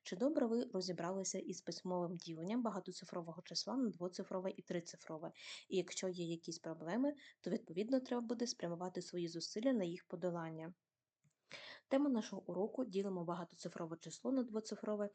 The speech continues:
і трицифрове, використовуючи письмовий прийом. Працюємо у підручнику на сторінці тридцять дев'ять. У своїх зошитах запишіть сьогоднішню дату, класна робота.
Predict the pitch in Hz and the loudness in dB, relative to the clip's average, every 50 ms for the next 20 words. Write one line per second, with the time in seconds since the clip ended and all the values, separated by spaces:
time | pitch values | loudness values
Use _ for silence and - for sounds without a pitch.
0 | - - - _ _ _ - 196 - - 208 202 202 - 190 - - 190 190 185 | -10 -20 -20 _ _ _ -8 -8 -4 -2 -2 -2 0 -2 -4 -4 -2 -2 0 2
1 | 190 185 185 180 175 - 175 170 165 - - - 180 208 233 240 233 - - - | 2 2 2 0 -2 -2 -2 -2 -2 -2 -2 -2 0 2 2 2 2 0 -2 -2
2 | - 170 165 - 170 165 165 175 170 170 - 170 165 165 160 175 170 160 - - | -2 -4 -4 -2 -2 -2 0 -2 -2 -2 -4 -6 -4 -4 -6 -8 -10 -12 -14 -16
3 | - - - - - 185 180 - - 175 165 170 165 - - 170 - 170 165 170 | -18 -18 -6 -2 -2 -2 0 0 0 0 0 0 0 0 -2 -2 -4 -4 -4 -4
4 | 175 185 - - - 269 269 269 - 160 - 190 185 180 - - - 165 165 196 | -2 -2 0 2 2 2 2 2 0 0 2 2 0 0 0 -2 -4 -2 0 0
5 | 220 208 - 233 220 - - 170 170 165 - - 175 165 - - 165 165 160 165 | 0 0 -2 -4 -6 -4 -2 -4 -4 -4 -4 -6 -6 -4 -4 -4 -2 -2 -2 -4
6 | 190 - - _ _ _ _ _ _ _ _ _ _ _ _ _ _ _ _ _ | -6 -8 -12 _ _ _ _ _ _ _ _ _ _ _ _ _ _ _ _ _
7 | _ _ _ _ _ _ _ _ _ _ _ _ _ _ _ _ _ _ _ _ | _ _ _ _ _ _ _ _ _ _ _ _ _ _ _ _ _ _ _ _
8 | _ _ _ - - - - - - - - _ - 196 - - 285 330 403 370 | _ _ _ -16 -14 -12 -10 -12 -12 -14 -14 _ -6 -4 -2 2 4 8 8 8
9 | 254 196 196 220 - 240 240 - 254 254 - - - - 185 180 - 202 - 196 | 8 8 4 0 0 0 0 0 0 -2 -2 -4 -2 -2 -2 -2 -2 -2 -2 -2
10 | - - 185 170 170 170 170 - - 175 165 160 170 170 170 165 - 262 277 269 | -2 0 0 0 0 -2 -4 -6 -6 -8 -6 -6 -6 -6 -6 -2 -2 -2 -2 -2
11 | - 180 175 175 180 - - 190 180 185 180 165 165 165 160 - 165 156 | -2 -2 0 0 0 0 0 -2 0 -2 -2 -2 -4 -6 -6 -6 -8 -10